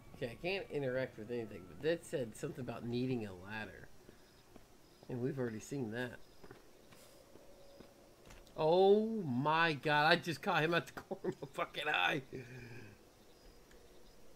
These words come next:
Chill out, you little fucking mannequin. Don't grab me. I'm not kidding with you. Give me this.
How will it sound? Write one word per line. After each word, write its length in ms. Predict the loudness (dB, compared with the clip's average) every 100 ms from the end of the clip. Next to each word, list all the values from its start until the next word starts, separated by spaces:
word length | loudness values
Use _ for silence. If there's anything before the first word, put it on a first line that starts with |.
| -20 -20 2
Chill 160 | 4 6
out, 180 | 6
you 80 | 6
little 160 | 6 6
fucking 360 | 2 -2 0
mannequin. 560 | 0 2 2 2 2 2 -2 -20 -20 -20 -20 -20 -12 -4
Don't 460 | -2 -2 -4 -6
grab 400 | -2 0 0 -4
me. 240 | -8 -8 -10 -6
I'm 300 | -4 -2 -2
not 240 | -2 -4 -8 -12
kidding 320 | -4 -4 -2 -4
with 180 | -6
you. 220 | -6 -8 -8 -14 -20 -20 -20 -20 -20 -20 -14
Give 140 | -6 -2
me 80 | -2
this. 340 | -2 -6